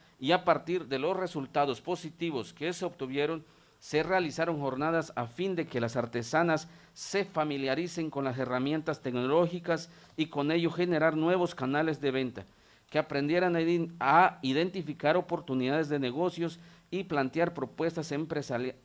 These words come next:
empresariales mejor organizadas para, para con ello abrir nuevos escenarios de comercialización que les permita generar mayor rentabilidad en su negocio. Este programa se ejecutó bajo los talleres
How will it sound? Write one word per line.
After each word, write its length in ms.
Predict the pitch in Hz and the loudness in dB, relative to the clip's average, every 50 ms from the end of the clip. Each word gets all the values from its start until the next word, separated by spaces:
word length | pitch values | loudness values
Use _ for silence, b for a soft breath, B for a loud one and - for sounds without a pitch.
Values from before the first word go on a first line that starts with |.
| _ - | _ -4
empresariales 880 | 151 165 170 170 160 147 - 151 139 139 139 139 135 123 95 - - B B B B B B B | -2 -2 0 0 -2 -2 0 0 2 2 2 2 2 0 -2 -6 -10 B B B B B B B
mejor 340 | - 104 107 107 120 151 165 | -10 -8 -4 0 2 4 4
organizadas 680 | 165 165 156 156 160 156 135 - 156 151 160 170 156 | 4 4 4 2 2 0 0 -2 0 0 2 0 0
para, 260 | - - 135 123 123 - - - b b b b b b b b _ | 0 0 0 0 -2 -2 -8 -20 b b b b b b b b _
para 240 | - 127 135 139 - | 2 4 4 4 4
con 200 | - 143 143 147 | 2 0 2 2
ello 180 | 165 180 180 175 | 2 4 4 4
abrir 280 | 160 147 160 180 170 160 | 4 4 4 2 2 4
nuevos 400 | 175 185 196 202 196 175 170 - | 4 4 6 6 4 2 2 -2
escenarios 580 | 139 - - 135 127 147 160 175 175 165 151 | -4 -4 -2 -2 0 2 2 2 2 2 0
de 120 | 139 151 - | -2 -4 -2
comercialización 1000 | - 165 160 160 156 147 147 - 139 131 127 127 123 113 117 156 160 165 165 165 B B B B - | -2 0 0 0 0 -2 -2 -2 -4 -4 -2 -4 -6 -4 -2 0 0 0 -2 -4 B B B B -4
que 120 | - 147 | 0 0
les 140 | 147 143 - | 0 0 0
permita 420 | - 139 135 147 170 175 170 151 | -2 -2 0 0 0 0 -2 -2
generar 560 | 120 127 175 185 180 160 143 143 147 147 139 B B B B - | -2 0 0 0 2 2 2 2 2 0 -2 B B B B -6
mayor 500 | 113 120 127 131 135 139 165 185 175 170 | -2 2 2 2 4 4 4 4 6 4
rentabilidad 720 | 165 160 151 - 147 143 143 131 127 139 143 156 156 156 | 4 2 2 2 2 0 2 0 2 2 2 2 2 2
en 100 | 151 147 | -2 -4
su 140 | 131 127 120 | -4 -4 -2
negocio. 640 | 117 117 120 123 139 151 165 160 165 160 160 156 147 B B B B B B B B _ _ - | -2 -2 -2 -2 -2 -2 -4 -4 -2 -2 -4 -4 -4 B B B B B B B B _ _ -2
Este 280 | 170 180 170 175 - | -2 -2 0 -2 -4
programa 460 | 170 - 135 135 139 156 165 165 156 151 | -4 -2 0 0 2 4 2 2 2 0
se 200 | - - 180 185 | 0 0 2 2
ejecutó 520 | 170 170 165 165 170 - - - 165 170 | 2 2 0 0 -4 -6 -2 0 2 4
bajo 260 | 165 160 147 143 143 | 6 4 4 4 2
los 180 | 135 123 117 - | 0 0 -2 -2
talleres 460 | - 123 131 147 165 151 131 113 - | -4 -4 -2 -2 -2 -2 -4 -8 -12